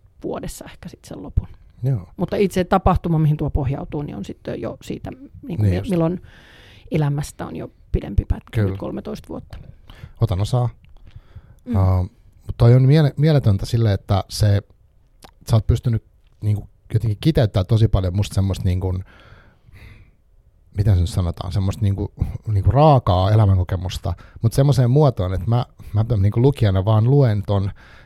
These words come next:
Speaker 2: ja o-, okei, mä elän näitten ihmisten näihin seikkailuihin ja näihin tunteisiin ja tällä tavalla, mut se, se vaan on tosi sujuvaa kerrontaa ja semmoista, että se,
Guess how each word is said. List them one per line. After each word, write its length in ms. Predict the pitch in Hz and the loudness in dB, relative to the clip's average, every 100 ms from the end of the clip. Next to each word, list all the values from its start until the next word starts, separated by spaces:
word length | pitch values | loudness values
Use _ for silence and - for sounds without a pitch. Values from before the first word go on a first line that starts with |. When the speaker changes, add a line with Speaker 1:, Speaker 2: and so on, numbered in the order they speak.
| - | -2
Speaker 2:
ja 160 | 101 - - | -2 -2 -2
o-, 120 | 117 | -2
okei, 260 | 107 107 113 | 0 0 2
mä 120 | 113 | 4
elän 240 | 123 107 | 6 6
näitten 240 | 104 101 113 | 6 2 2
ihmisten 300 | 101 101 92 | 2 2 0
näihin 220 | 92 92 | 2 2
seikkailuihin 560 | 95 113 - 95 101 90 | 4 0 0 -2 0 2
ja 60 | |
näihin 240 | 92 95 92 | 2 2 0
tunteisiin 400 | 95 87 90 98 | -2 -4 -4 -2
ja 40 | |
tällä 240 | 92 117 101 | 0 0 -2
tavalla, 360 | - 98 104 - - - - - - | -4 -4 -4 -4 -10 -20 -20 -20 -6
mut 280 | 107 101 - - - | -4 -2 -6 -20 -16
se, 220 | - 135 127 | -2 0 0
se 220 | - - 139 | 0 2 4
vaan 200 | 123 147 | 4 4
on 180 | 151 - - | 2 0 -2
tosi 220 | 143 131 | 0 2
sujuvaa 720 | - 143 120 113 107 104 - - - _ - | 2 2 4 2 2 0 -4 -12 -20 _ -2
kerrontaa 480 | - 113 104 98 98 | 2 4 4 4 2
ja 80 | 90 | 4
semmoista, 340 | 104 101 101 | 4 2 0
että 160 | - - | -4 -6
se, 160 | 113 | -10